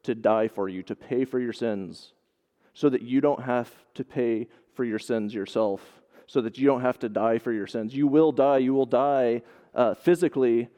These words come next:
but you don't have to die spiritually. And when we die without Christ, without forgiveness for sins, when we die physically, we die spiritually as well,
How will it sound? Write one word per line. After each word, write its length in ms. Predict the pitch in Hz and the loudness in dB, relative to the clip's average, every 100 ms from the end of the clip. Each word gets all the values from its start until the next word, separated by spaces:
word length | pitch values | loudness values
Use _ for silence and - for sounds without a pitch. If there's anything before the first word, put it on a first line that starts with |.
| _ _ | _ _
but 180 | 120 - | -6 -6
you 60 | |
don't 240 | 117 131 - | -6 -4 -4
have 220 | 139 120 | -6 -6
to 100 | 120 | -2
die 200 | 104 101 | -2 -2
spiritually. 680 | - 104 90 - - - 131 _ _ _ _ _ _ _ _ - | -4 -8 -8 -10 -16 -16 -18 _ _ _ _ _ _ _ _ -4
And 160 | 113 123 | -2 2
when 140 | 131 | 2
we 120 | 131 | 0
die 560 | 120 131 147 131 120 120 - - | 2 2 4 2 2 0 -6 -4
without 600 | 120 - - 131 - - _ | -2 -2 0 0 -2 -8 _
Christ, 640 | - 123 104 101 - - - _ _ _ | -4 0 0 -2 -6 -20 -20 _ _ _
without 340 | 117 117 127 - | -4 2 0 0
forgiveness 440 | 139 120 117 107 | -2 -2 -4 -6
for 100 | 107 | -8
sins, 460 | 127 117 104 104 - | -4 -2 -2 -6 -10
when 180 | 117 117 | -6 -2
we 120 | 120 | 0
die 240 | 127 135 135 | 2 4 2
physically, 680 | - 123 170 185 185 190 175 _ _ _ _ _ | 0 -2 -2 0 0 -2 -8 _ _ _ _ _
we 140 | - 120 | -6 0
die 200 | 123 123 | 2 2
spiritually 540 | - 123 117 113 107 | 0 0 0 -2 -4
as 140 | 104 107 | -4 -2
well, 380 | 101 92 90 | -2 -2 -6